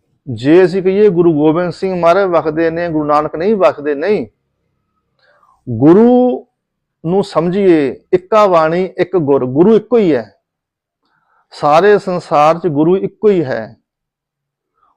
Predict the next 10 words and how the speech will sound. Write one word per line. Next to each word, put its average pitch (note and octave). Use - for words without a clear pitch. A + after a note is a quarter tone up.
ਉਹ G3+
ਆਪਣੀ G#3
ਖੇਲ G#3+
ਦੇ A3+
ਵੱਖ-ਵੱਖ E3+
ਰੰਗ D3+
ਬਣਾ D3+
ਕੇ D3
ਆਉਂਦਾ A#2+
ਹੈ। D3+